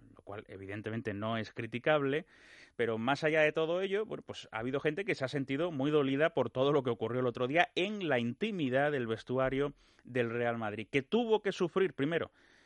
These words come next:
cómo se cachondeaban de él durante, eh, la semifinal y durante la final, a pesar de que habían llegado a todo ello por el error flagrante del árbitro.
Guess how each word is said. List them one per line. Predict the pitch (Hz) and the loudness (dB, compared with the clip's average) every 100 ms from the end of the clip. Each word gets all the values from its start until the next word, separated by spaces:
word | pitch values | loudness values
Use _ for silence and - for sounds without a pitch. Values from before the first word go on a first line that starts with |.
| _ _ | _ _
cómo | - 196 127 | 0 0 0
se | - - | -6 -8
cachondeaban | 113 - 127 104 113 156 175 160 | -8 -6 -6 -2 2 4 2 0
de | 165 | -2
él | 180 | 0
durante, | 131 113 101 110 98 - - | 0 0 -2 -4 -6 -8 -12
eh, | 107 101 98 95 | -10 -8 -8 -8
la | 98 107 | -6 -8
semifinal | - 117 107 135 165 | -6 -8 -4 -4 -4
y | 123 | -4
durante | 110 107 104 | -4 -6 -4
la | 107 | -4
final, | 101 135 160 123 _ - | -2 0 0 -2 _ -20
a | 95 | -16
pesar | 98 123 127 | -8 -4 -2
de | 135 | 0
que | 131 | 0
habían | 139 131 | 0 -2
llegado | 131 131 | 0 0
a | |
todo | 123 135 | 0 0
ello | 156 139 | 2 2
por | - 127 | 0 0
el | 127 120 | 0 0
error | 110 123 165 127 | 2 8 10 8
flagrante | - 104 101 113 120 135 | 2 -4 -2 -2 -2 -4
del | 151 | 0
árbitro. | 175 170 156 113 185 | 0 -2 -6 -6 -6